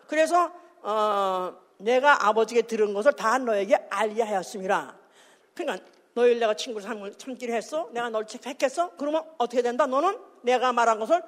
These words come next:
다 알아들어야 된다는 거예요. 그러면 이, 네가 만약에 내 명하는 대로 행한다는 거예요.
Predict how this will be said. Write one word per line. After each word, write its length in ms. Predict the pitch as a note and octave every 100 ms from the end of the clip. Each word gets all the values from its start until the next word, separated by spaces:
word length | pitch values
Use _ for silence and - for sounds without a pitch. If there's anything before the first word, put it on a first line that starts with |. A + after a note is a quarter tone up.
| -
다 300 | C#4+ D4+ -
알아들어야 440 | C#4+ D4+ D#4 F#4
된다는 340 | F4+ D4 C4 A3+
거예요. 560 | G3 F#3 G3+ A#3+ C#3+ - - - - - - - _
그러면 560 | - D4+ D#4+ F#4 C#4 G3+ - - _
이, 120 | D4+ D#4+ -
네가 440 | B3 D#4+ D#4+ F4
만약에 520 | E4 D4+ C#4 D#4+ F4 B3
내 220 | A#3+ C#4
명하는 380 | C4+ C4 B3+ B3+
대로 140 | D4+ A4 - - - - _ _
행한다는 720 | - B4 A#4 F#4 G#4 A#4 A4+ F#4+
거예요. 480 | D#4 A#3+ G3 -